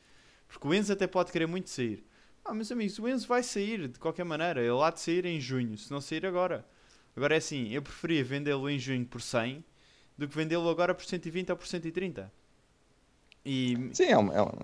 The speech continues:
Speaker 2: é,
Speaker 1: epá,
Speaker 2: é, a-, acho, acho
Speaker 1: o Rui,
Speaker 2: que
Speaker 1: Rui Costa só
Speaker 2: se
Speaker 1: tem que fazer uma coisa neste momento, quer dizer,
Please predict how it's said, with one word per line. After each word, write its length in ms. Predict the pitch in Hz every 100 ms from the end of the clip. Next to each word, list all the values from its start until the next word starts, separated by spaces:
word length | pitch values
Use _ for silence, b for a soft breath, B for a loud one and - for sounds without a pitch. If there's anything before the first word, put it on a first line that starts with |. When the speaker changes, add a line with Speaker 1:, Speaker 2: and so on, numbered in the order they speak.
| -
Speaker 2:
é, 140 | 69
Speaker 1:
epá, 160 | 67 -
Speaker 2:
é, 480 | 87 - - - 78
a-, 220 | 92 -
acho, 200 | 95 -
acho 220 | 92 160
Speaker 1:
o 20 | -
Rui, 220 | 208 208
Speaker 2:
que 60 |
Speaker 1:
Rui 160 | 175 202
Costa 280 | 233 233 214
só 140 | 220
Speaker 2:
se 60 | -
Speaker 1:
tem 120 | 233
que 60 | 220
fazer 180 | 214
uma 140 | 226 208
coisa 260 | 220 208
neste 280 | 208 202 -
momento, 320 | 156 190 127
quer 100 | -
dizer, 260 | 120 117